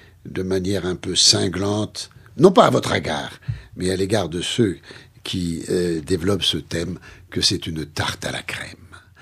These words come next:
Je crois que nous avons connu un régime présidentiel,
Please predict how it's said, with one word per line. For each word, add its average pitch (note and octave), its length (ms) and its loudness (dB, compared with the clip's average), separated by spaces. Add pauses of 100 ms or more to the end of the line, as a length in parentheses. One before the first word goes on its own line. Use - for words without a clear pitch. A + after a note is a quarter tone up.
(400)
Je C#3 120 8
crois F3 220 8
que C3 440 8 (1040)
nous D#3 160 8
avons C#3+ 120 4
connu F3 300 10
un A#2 60 8
régime A#2 320 8
présidentiel, F#2+ 720 2